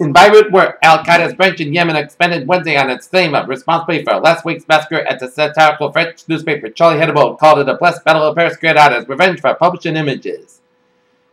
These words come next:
Air Asia plane carried one sixty-two people disappeared from the radar on December twentieth, less than halfway into a two-hour flight from Subang, Indonesia to Singapore as Air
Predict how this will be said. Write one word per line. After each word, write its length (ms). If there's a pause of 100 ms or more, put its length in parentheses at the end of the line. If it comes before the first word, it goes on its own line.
(580)
Air 180
Asia 380
plane 300
carried 260
one 160
sixty-two 320
people 300
disappeared 400
from 160
the 60
radar 360
on 160
December 320
twentieth, 300 (100)
less 320
than 140
halfway 380
into 160
a 120
two-hour 380
flight 200
from 140
Subang, 400
Indonesia 600
to 160
Singapore 520
as 120 (100)
Air 220